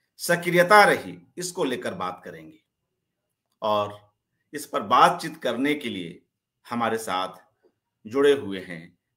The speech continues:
अभिषेक कश्यप जी। अभिषेक जी, आप सभी जानते हैं, लेखक हैं, संपादक हैं, संस्कृति कर्मी हैं और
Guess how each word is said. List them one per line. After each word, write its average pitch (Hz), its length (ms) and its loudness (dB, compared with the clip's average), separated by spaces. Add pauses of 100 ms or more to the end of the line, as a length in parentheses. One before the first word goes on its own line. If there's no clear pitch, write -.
अभिषेक 131 680 -6 (300)
कश्यप - 420 -8
जी। - 100 -20 (1200)
अभिषेक 160 440 -4
जी, 170 420 -6 (100)
आप 113 160 -4
सभी 113 260 -8
जानते 113 400 -4
हैं, 104 540 -12
लेखक 104 360 -10 (120)
हैं, 101 340 -14 (220)
संपादक 107 680 -4
हैं, 80 360 -18 (400)
संस्कृति 104 520 -10
कर्मी 85 380 -14
हैं - 260 -20 (1080)
और 175 600 2